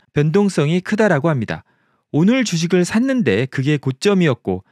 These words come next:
일 년 동안 반토막이 나면 어떡하냐라는 두려움은 아주 자연스럽습니다.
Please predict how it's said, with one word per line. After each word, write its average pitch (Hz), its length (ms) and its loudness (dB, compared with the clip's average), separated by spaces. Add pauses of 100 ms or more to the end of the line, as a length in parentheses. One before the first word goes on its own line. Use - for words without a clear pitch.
(340)
일 240 200 0
년 254 200 0
동안 123 400 -2
반토막이 170 680 0
나면 131 400 0
어떡하냐라는 123 1300 -2
두려움은 135 560 -2
아주 127 320 -4
자연스럽습니다. 131 880 -4